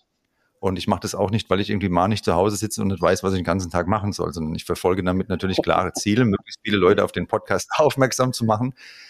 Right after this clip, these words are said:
Speaker 1: dann
Speaker 2: Ja.
Speaker 1: und den Inhalt zugänglich zu machen, indem sie dann auch reinhören,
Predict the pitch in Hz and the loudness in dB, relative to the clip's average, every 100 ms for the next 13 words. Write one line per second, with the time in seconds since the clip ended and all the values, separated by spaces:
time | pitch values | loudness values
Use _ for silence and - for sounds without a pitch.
0 | - _ - 101 120 147 - - 101 117 | -20 _ -2 2 4 2 -2 -4 -2 2
1 | 135 120 95 _ _ - 110 95 90 - | 4 4 2 _ _ -4 0 2 0 -4
2 | 85 82 90 92 95 90 87 82 95 78 | -4 -2 -2 -2 -2 -2 0 2 2 0
3 | 69 | -2